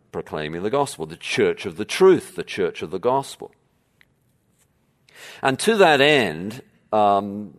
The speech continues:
I, I think it's helpful to think of three, um, key pillars, if you like, that metaphor of pillar that Paul's using, that perhaps is helpful to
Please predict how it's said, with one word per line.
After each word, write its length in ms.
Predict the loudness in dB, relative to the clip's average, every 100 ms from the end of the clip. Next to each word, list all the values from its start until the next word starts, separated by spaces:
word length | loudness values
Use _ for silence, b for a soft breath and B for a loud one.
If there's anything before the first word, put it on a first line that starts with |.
| _ _ -18 -12 -6
I, 140 | -6 -6
I 60 | -8
think 260 | -6 -6
it's 380 | -6 -10 -14 -16 b b b
helpful 380 | 0 2 0 -6
to 80 | -8
think 260 | -8 -6
of 220 | -6 -8 -12 _ _
three, 720 | -10 0 4 4 2 -2 -6 b b b b b b _
um, 480 | -10 -8 -8 -12 -20 -20 -20 _ _
key 260 | -4 -2 -2
pillars, 560 | -2 2 4 2 -2
if 100 | -10
you 120 | -8 -6
like, 240 | -6 -8
that 260 | -10 -10 -6
metaphor 440 | -6 -6 -8 -10
of 120 | -10
pillar 320 | -10 -8 -6 -8
that 300 | -12 -14 _
Paul's 280 | -14 -14
using, 380 | -14 -14 -16 -16
that 180 | -16 -16
perhaps 320 | -12 -14 -14
is 140 | -20 -8
helpful 360 | -6 -6 -10 -16
to 160 | -16